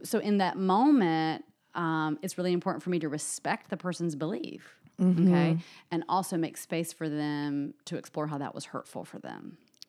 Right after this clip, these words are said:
Speaker 2: Ah.
Speaker 1: Do you see what I'm saying?
Speaker 2: Yeah.
Speaker 1: 'Cause they may also believe, based on their religion, that they're to be submissive to, um,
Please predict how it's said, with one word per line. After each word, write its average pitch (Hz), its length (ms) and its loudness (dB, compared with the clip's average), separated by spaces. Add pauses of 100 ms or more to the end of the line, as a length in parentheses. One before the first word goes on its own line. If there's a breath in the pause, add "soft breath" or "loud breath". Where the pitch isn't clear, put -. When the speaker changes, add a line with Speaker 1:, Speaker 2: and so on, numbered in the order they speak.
(260)
Speaker 2:
Ah. 151 580 -2
Speaker 1:
Do 185 120 -6
you - 20 -2
see 202 180 -2
what 208 120 2
I'm 202 100 4
saying? 185 540 2
Speaker 2:
Yeah. 185 320 8
Speaker 1:
'Cause 214 100 2
they 226 120 2
may 220 160 2 (100)
also 277 360 0
believe, 160 600 0 (200)
based 170 220 -2
on 165 60 0
their 156 120 2
religion, 160 760 0
that - 120 -6
they're 165 140 0
to 175 140 -2
be 156 100 -2
submissive 156 480 -6 (160)
to, 143 300 0 (180)
um, 143 320 -4